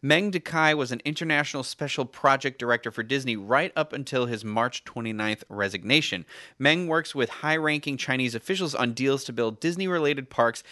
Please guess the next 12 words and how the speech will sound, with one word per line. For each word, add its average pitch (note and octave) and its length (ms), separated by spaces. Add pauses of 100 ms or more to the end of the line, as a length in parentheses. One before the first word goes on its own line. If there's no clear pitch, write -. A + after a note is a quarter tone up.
(140)
in D3 180
several D3 760 (280)
cities, C#3 600 (140)
uh, A#2+ 260 (180)
unbeknownst G3+ 560
to - 60
the F3 100
Walt D#3+ 220
Disney D3+ 240
World B2+ 280
Company, D3+ 360
apparently, G2 540